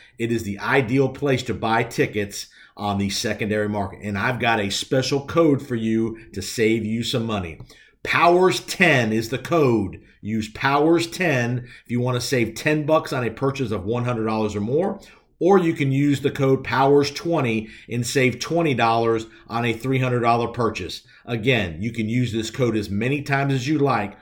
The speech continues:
all over the country, whether it's the N B A, the N F L, the college football season wrapping up, bowl games,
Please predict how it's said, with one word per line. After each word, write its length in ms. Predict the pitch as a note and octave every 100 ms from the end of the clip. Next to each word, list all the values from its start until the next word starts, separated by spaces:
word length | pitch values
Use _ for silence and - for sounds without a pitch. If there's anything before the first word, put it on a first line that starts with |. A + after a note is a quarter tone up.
| - _
all 260 | B2 A#2+ B2
over 180 | A#2+ B2
the 80 |
country, 460 | B2+ C3 A2+ G#2 G2
whether 200 | G2 F#2+
it's 140 | F2+
the 140 | G#2 A2
N 160 | B2+
B 180 | A#2+ B2+
A, 160 | C#3 C#3+
the 180 | A2 A#2+
N 100 | B2
F 180 | A#2 C#3+
L, 460 | D3 D3+ D3 - - - -
the 60 |
college 340 | G2 B2 A2+ G2+
football 380 | D3+ D3 D#3 D3
season 340 | D#3 C#3+ C#3+
wrapping 360 | D3 D3 D3+ D3+
up, 240 | A#2+ G#2
bowl 320 | C#3+ D3+ D3+
games, 460 | C#3+ D3 D3+ D3